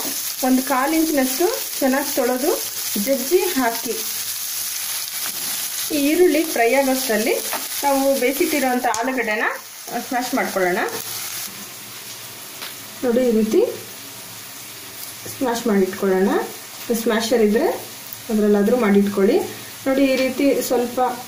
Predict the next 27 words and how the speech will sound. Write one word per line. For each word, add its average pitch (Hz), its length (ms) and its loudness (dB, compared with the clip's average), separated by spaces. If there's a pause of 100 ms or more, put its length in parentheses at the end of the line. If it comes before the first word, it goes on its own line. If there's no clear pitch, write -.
(100)
ಹೀಗೆ 233 500 4
ಹೀಗಿದ್ರೆ 240 600 2
ಚೆನ್ನಾಗಿರುತ್ತೆ 214 640 4
ತಿನ್ನೋದಕ್ಕೆ. 202 500 4
ಇಲ್ಲ 294 300 4 (160)
ಬೇಡ 240 220 4
ಅಂದ್ರೆ 247 440 2 (440)
ಫುಲ್ಲು, 359 500 8 (480)
ಆ, 226 300 2
smash 247 420 0
ಆಗಿ 247 280 4 (160)
full, 277 440 0
ಆ, 214 60 2
ಮಾಡ್ಕೋಬಹುದು. 208 920 2 (1500)
ಈಗ 226 100 2 (220)
ಈರುಳ್ಳಿ 269 300 4
ನೋಡಿ 240 220 4
ಚೆನ್ನಾಗಿ 254 460 0
fry 220 200 4
ಆಗಿದೆ. 214 320 6 (420)
ನಾನು 285 160 6
ಈ 254 360 4
ಈರುಳ್ಳಿನ 311 400 6
ಉದ್ದುದ್ನಾಗಿ 262 560 2
ಹಚ್ಚಿದ್ದೀನಿ. 226 400 -2
ನಿಮ್ಗೆ 262 380 0
ಬೇಡ 233 280 0